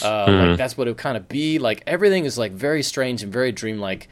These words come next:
Speaker 1: and it kinda, like, keeps you on your toes. It keeps you guessing about, like, what's real and what's not.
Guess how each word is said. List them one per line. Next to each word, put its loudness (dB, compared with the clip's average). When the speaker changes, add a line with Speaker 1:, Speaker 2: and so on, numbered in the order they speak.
Speaker 1:
and -6
it -6
kinda, 0
like, 0
keeps -6
you 8
on 4
your -2
toes. -4
It -20
keeps -8
you -8
guessing -4
about, -4
like, -6
what's -4
real -2
and -4
what's -6
not. -6